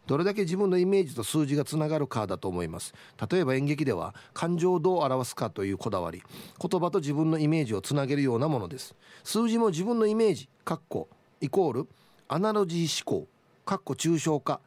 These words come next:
することによって入りやすくなると思います。自分が興味があることや自分の中につながるようすることで、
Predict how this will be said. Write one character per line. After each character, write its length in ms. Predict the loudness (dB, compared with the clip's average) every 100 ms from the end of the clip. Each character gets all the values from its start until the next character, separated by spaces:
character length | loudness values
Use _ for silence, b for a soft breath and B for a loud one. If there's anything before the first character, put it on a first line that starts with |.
| b
す 180 | -4 0
る 80 | 2
こ 100 | 0
と 100 | 0
に 80 | -2
よ 80 | -2
っ 20 |
て 260 | -4 -6 -6 B
入 220 | -4 0
り 40 | 0
や 100 | 0
す 100 | -2
く 60 |
な 120 | -2
る 80 | -2
と 80 | -4
思 140 | -4
い 60 | -4
ま 120 | -6
す。 140 | -12 -18 B B
自 140 | -2 0
分 160 | 2
が 120 | 2
興 200 | 0 0
味 100 | 2
が 80 | 2
あ 40 | 0
る 60 |
こ 80 | -2
と 120 | -2
や 200 | -4 -4 -10 B
自 140 | 0 2
分 140 | 4
の 80 | 2
中 200 | 2 0
に 80 | 0
つ 120 | 0
な 100 | 0
が 120 | 2
る 280 | 2 2 0 -8 -2
よ 300 | 2 2 0
う 60 |
す 180 | -2 0
る 100 | 0
こ 120 | 0
と 100 | -2
で、 180 | -2 -4